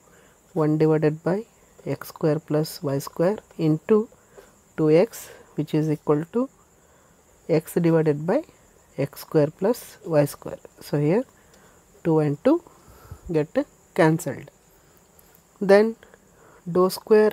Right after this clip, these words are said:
u divided by dou x square. So means here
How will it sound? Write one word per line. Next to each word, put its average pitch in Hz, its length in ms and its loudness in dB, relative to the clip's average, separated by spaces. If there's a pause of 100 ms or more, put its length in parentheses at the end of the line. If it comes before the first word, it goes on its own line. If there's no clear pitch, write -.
(140)
u 190 240 0
divided 170 480 2
by 202 180 -2 (1120)
dou 160 200 2
x 143 260 -4
square. - 460 -10 (1600)
So - 200 -6
means 196 280 0
here 220 260 2